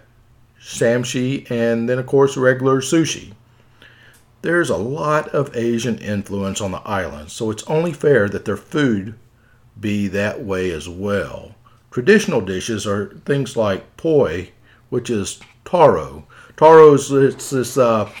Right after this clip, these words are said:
purple root vegetable. Back in the day, it used to be pounded into this smooth pulp, but, you know, now we have food processors.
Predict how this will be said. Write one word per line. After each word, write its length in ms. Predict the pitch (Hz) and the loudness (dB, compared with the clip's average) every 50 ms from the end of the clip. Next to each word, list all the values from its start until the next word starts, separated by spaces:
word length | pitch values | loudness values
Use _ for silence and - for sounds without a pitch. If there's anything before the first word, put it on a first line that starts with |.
| - _ - | -20 _ 2
purple 420 | - 165 160 151 156 147 139 127 | 6 6 6 6 4 0 0 0
root 320 | 117 120 131 135 135 123 | 2 2 2 2 2 2
vegetable. 680 | 104 107 104 90 80 - - - - 92 90 90 87 - - - - - - - - _ _ _ _ _ _ _ _ _ _ _ _ _ - - 185 156 131 117 123 139 - 139 - - - | -2 -4 -6 -6 -6 -6 -12 -14 -10 -10 -10 -10 -10 -14 -20 -20 -20 -20 -20 -20 -20 _ _ _ _ _ _ _ _ _ _ _ _ _ -20 -18 -12 -12 -12 -12 -12 -16 -18 -18 -20 -16 -10
Back 300 | - 151 170 170 - - | -6 -4 -2 -2 -2 -2
in 60 | 139 | -2
the 100 | 120 107 | -2 -2
day, 580 | 101 107 120 127 139 131 117 101 92 87 85 - - - - - | -2 0 2 4 6 6 4 4 2 -2 -6 -8 -12 -20 -18 -10
it 140 | - - 143 | -6 -6 -4
used 220 | 160 170 151 - - | -2 -2 -4 -4 -2
to 60 | - | -2
be 120 | 139 113 | -2 -2
pounded 560 | 104 - - 143 139 139 139 127 117 110 110 | -2 -4 -2 0 0 2 2 0 0 -2 0
into 520 | 123 120 113 110 - 131 120 117 110 107 98 - | -2 -4 -6 -2 -2 0 0 0 0 -4 -6 -4
this 240 | 110 123 117 - - | -4 -4 -4 -4 -6
smooth 400 | - 151 143 139 127 110 - - | -6 0 0 0 0 0 -4 -2
pulp, 460 | - 139 131 123 104 95 - - - - | 2 4 4 6 4 2 -2 -4 -10 -6
but, 220 | 135 113 107 - - - - | -4 -4 -4 -4 -8 -16 -8
you 100 | - 160 | -4 -2
know, 140 | 143 113 110 | -2 -2 0
now 200 | 107 131 151 151 | 2 2 4 4
we 140 | 143 127 110 | 4 2 2
have 160 | 117 110 101 | 0 -4 -4
food 280 | - - 131 120 110 - | -4 -2 -2 -2 -2 -4
processors. 760 | 95 87 80 73 - - 69 67 - - - - - - | -6 -6 -6 -6 -8 -10 -14 -12 -14 -14 -16 -16 -20 -20